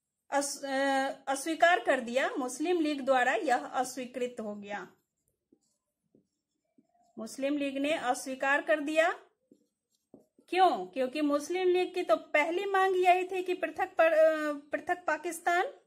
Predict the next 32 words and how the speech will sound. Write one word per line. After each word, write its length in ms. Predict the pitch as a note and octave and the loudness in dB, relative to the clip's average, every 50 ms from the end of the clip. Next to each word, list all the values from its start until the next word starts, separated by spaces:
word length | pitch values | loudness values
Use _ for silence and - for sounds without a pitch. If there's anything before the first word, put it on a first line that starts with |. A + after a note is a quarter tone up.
| _ _ _ _ _ _ _ _ _ _ _ _ _ _ _ _ _ _ _ _ _ - | _ _ _ _ _ _ _ _ _ _ _ _ _ _ _ _ _ _ _ _ _ -10
अस्वीकृत। 1300 | - A#3 A#3 - - - B3 C4 D4+ F4+ F4+ _ _ _ _ - B3+ A#3+ G#3 G#3+ - - - - A#3 G#3+ G3+ _ _ _ _ _ _ _ _ _ _ _ _ _ _ _ _ _ _ _ _ _ - | -8 -8 -8 -10 -14 -14 -12 -12 -12 -12 -14 _ _ _ _ -10 -8 -8 -8 -8 -12 -20 -20 -18 -18 -18 -18 _ _ _ _ _ _ _ _ _ _ _ _ _ _ _ _ _ _ _ _ _ -8
तो 60 | C#4+ | -8
पृथक 500 | - - E4 D#4 D#4 - G4 G4+ G4+ - _ - | -4 0 0 0 0 2 -2 -2 -2 -2 _ -16
प-, 0 | |
पा-, 720 | F#4 - _ - - E4 D#4+ D#4+ E4 D#4+ D#4 D#4 D#4 D4+ - | -16 -16 _ -6 -2 -2 0 2 2 0 0 0 -4 -4 -4
पाकिस्तान 600 | D4+ D#4 D#4 F4 E4+ - - E4+ F4 F4+ F#4 F#4 | -6 -6 -6 -8 -10 -6 -6 -4 -4 -4 -6 -6
की 480 | F4 D#4 E4+ G#4+ B4+ A#4 - _ _ _ | -6 -8 -8 -8 -10 -12 -14 _ _ _
चूंकि 240 | - D4 D4+ E4 E4 | -16 -10 -6 -6 -6
इसमें 280 | D#4+ - E4+ D#4+ D4+ | -6 -4 -4 -4 -2
बात 280 | C#4 D4 D4 D4 D4 - | 0 0 -2 -2 -4 -6
नहीं 280 | D4+ C#4+ C#4 F4 F#4 - | -8 -6 -6 -6 -6 -6
की 120 | F#4 F4+ | -6 -4
गई 220 | F4 E4+ D#4+ D4+ | -2 0 -2 -2
थी, 420 | C#4 - C#4+ D#4 G4 A4+ - _ _ _ _ _ _ _ - - | -2 -6 -8 -10 -10 -10 -14 _ _ _ _ _ _ _ -6 -2
अप्रत्यक्ष 680 | D4 E4+ E4 - E4 D#4 D#4+ - F#4+ G4 G4 - G#4 | -2 -2 2 2 2 2 2 0 0 0 0 -2 -10
था, 480 | F#4 - F4 D4+ D#4 - - - _ - D4 | -10 -4 -2 -2 -2 -2 -6 -12 _ -6 -4
लेकिन 320 | C#4 C#4 - D#4+ D#4 D#4 | -4 -2 -2 -2 -4 -2
प्रत्यक्ष 460 | - C#4+ C#4+ - F4 F4+ F4+ - - | -2 -4 -2 0 0 0 0 -2 -8
रूप 180 | F4+ E4+ E4 D#4+ | -6 -6 -6 -6
से 160 | - F#4 E4+ | -4 -6 -4
पाकिस्तान 600 | F4 D#4+ D4 D4+ D#4+ D4+ D4+ - D#4 D#4 D#4+ D#4+ | -2 -4 -4 -4 -6 -10 -6 -6 -4 -4 -4 -4
की 120 | D#4+ D#4+ | -4 -4
बात 260 | C#4+ C4 C4+ C#4 C#4 C#4+ | -2 0 -2 -2 -2 -4
इसमें 260 | C4+ C4 - C#4 C4 | -10 -10 -8 -8 -6
नहीं 300 | A#3+ A#3 B3 E4 F4+ F4+ | -6 -4 -4 -4 -6 -6
की 140 | - E4+ D#4+ | -8 -8 -2
गई 200 | D#4+ D#4 D#4 D4+ | -2 -2 -2 -2
थी, 160 | D#4 D4+ C#4+ | -4 -8 -8
इसलिए 220 | C#4+ C#4+ C#4 C#4 | -6 -2 -2 -2
मुस्लिम 400 | C4+ C4 B3+ B3+ - C#4 C#4 C#4 | -2 -2 -6 -6 -6 -4 -4 -4
लीग 220 | C4 C4 B3 B3+ - | -4 -6 -8 -6 0
को 220 | D#4+ F#4 G#4+ | 0 0 0